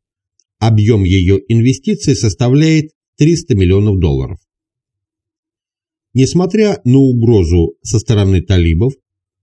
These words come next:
Афганистан уверенно наращивает объём торговли с соседними странами. Например, торговый оборот с Ираном, всего несколько лет назад составлявший десять миллионов долларов,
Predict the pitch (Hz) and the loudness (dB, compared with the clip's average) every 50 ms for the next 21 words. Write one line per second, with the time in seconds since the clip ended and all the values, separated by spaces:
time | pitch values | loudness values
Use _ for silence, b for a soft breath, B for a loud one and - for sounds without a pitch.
0 | _ _ _ _ _ _ _ _ _ - 113 113 113 117 120 135 156 151 156 - | _ _ _ _ _ _ _ _ _ -2 -2 0 2 2 2 2 0 -2 -2 -2
1 | 208 202 196 - - 151 135 117 117 143 165 175 175 160 139 120 107 104 101 101 | -2 -2 -2 -4 -2 0 0 2 2 2 2 2 2 2 2 2 2 2 2 2
2 | 117 131 127 - - 135 110 101 98 92 - 98 87 87 90 113 117 107 95 - | 0 0 -2 0 -2 0 2 2 0 0 0 -2 0 0 2 0 0 0 -2 -2
3 | 95 87 92 104 131 143 135 135 131 120 104 - _ _ _ - - 113 117 104 | 0 0 0 0 0 2 2 2 2 0 0 -4 _ _ _ -14 -4 -2 -2 -2
4 | - - 110 95 82 101 104 117 113 - - - 104 90 71 69 69 64 - - | 0 0 -2 0 0 0 0 0 -2 -4 -4 -2 -2 0 0 -2 -4 -8 -10 -14
5 | 85 _ _ _ _ _ _ _ _ _ _ _ _ _ _ _ - 104 110 110 | -18 _ _ _ _ _ _ _ _ _ _ _ _ _ _ _ -2 0 0 0
6 | - - 120 107 101 98 90 78 76 _ _ _ - - 110 113 101 92 101 98 | 0 0 -2 0 0 0 -2 -2 -4 _ _ _ -4 -2 -2 0 2 2 2 2
7 | 87 95 98 - - - 98 98 98 95 95 92 85 - - - 120 131 165 180 | 2 2 0 -2 -2 -2 0 0 2 2 0 0 -2 -4 -4 -4 -2 0 0 0
8 | 151 101 76 69 67 - _ _ _ _ _ _ _ _ _ _ _ _ - - | 0 -2 -2 -4 -6 -8 _ _ _ _ _ _ _ _ _ _ _ _ -14 -6
9 | - 127 127 120 117 117 117 117 110 113 - 104 - - 107 104 101 95 - 107 | -2 0 2 2 2 2 0 0 -2 -2 -2 -4 -2 0 0 0 0 0 0 0
10 | 101 98 95 104 98 87 - _ _ _ - - 110 95 - - 117 113 110 104 | 0 0 2 0 0 -2 -4 _ _ _ -4 -4 -4 -4 -2 -2 0 0 2 0
11 | 95 87 82 - - 95 87 82 - _ - 104 107 110 113 98 - 104 92 - | 0 -2 -4 -4 -2 0 0 0 -2 _ -6 -4 0 0 0 0 -2 -4 -4 -2
12 | 104 101 92 95 87 82 85 87 87 92 98 98 87 78 76 71 71 69 | 0 0 2 2 2 0 0 0 0 0 0 2 2 2 0 -2 -4 -4